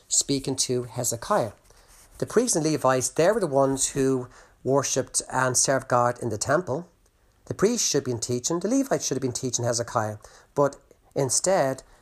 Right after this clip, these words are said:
Hezekiah, the king, has to come and teach them. But you know, Hezekiah, he's not like obviously a priest or a Levite, but he's a leader. You know what we need? We need Hezekiahs today to come and speak like this,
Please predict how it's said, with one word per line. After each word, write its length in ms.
Hezekiah, 720
the 100
king, 520
has 200
to 100
come 160
and 100
teach 380
them. 360
But 120
you 80
know, 60
Hezekiah, 600
he's 180
not 280
like 240
obviously 260
a 20
priest 540
or 180
a 40
Levite, 440
but 100
he's 200
a 40
leader. 400
You 80
know 120
what 140
we 80
need? 360
We 100
need 140
Hezekiahs 680
today 380
to 100
come 280
and 80
speak 320
like 160
this, 340